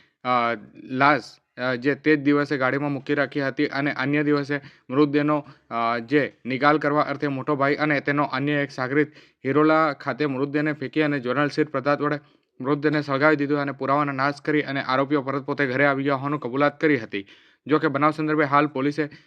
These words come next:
મોટાભાઈ અક્ષય લબાના અને તેના એક સાગરીત મોહમ્મદ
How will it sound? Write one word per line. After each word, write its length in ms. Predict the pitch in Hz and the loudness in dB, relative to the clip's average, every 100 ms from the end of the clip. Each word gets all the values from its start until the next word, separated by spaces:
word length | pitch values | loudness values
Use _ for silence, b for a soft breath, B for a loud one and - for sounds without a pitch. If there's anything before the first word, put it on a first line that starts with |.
| B - | B -6
મોટાભાઈ 360 | 135 156 156 | 0 2 2
અક્ષય 320 | 143 120 - | 0 -2 -4
લબાના 300 | 143 139 156 | -2 0 0
અને 320 | 135 139 139 120 b b - | -2 -4 -6 -8 b b -2
તેના 160 | 151 | 0
એક 300 | 147 151 151 | 0 0 0
સાગરીત 420 | - 127 139 139 - b b - | 0 -2 0 -4 -6 b b -8
મોહમ્મદ 320 | 127 156 | -2 0